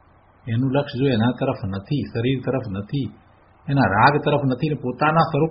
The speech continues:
તરફ લક્ષ છે, તો એ કોઈને ભોગવતો નથી, કોઈને વેદતો નથી. અરે,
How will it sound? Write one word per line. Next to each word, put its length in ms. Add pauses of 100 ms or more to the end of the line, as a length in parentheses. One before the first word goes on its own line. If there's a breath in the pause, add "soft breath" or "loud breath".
તરફ 200
લક્ષ 360
છે, 100
તો 80
એ 80
કોઈને 400
ભોગવતો 540
નથી, 220
કોઈને 340
વેદતો 500
નથી. 280 (2250)
અરે, 160